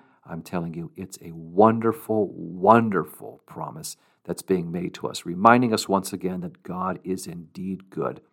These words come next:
and he's good all the time. Hey, this is Brad Zockel. I appreciate you being with me as we continue to study about heaven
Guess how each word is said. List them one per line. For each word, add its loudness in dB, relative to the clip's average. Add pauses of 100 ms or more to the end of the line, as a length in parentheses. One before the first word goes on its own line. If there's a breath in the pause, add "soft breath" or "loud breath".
(360)
and -12
he's -10
good 0
all -2
the -4
time. -12 (500)
Hey, 10
this 6
is 2
Brad 4
Zockel. 2
I 4
appreciate 0
you -2
being -2
with -4
me 0
as 0
we -2
continue 2
to 0
study 6
about 6
heaven 4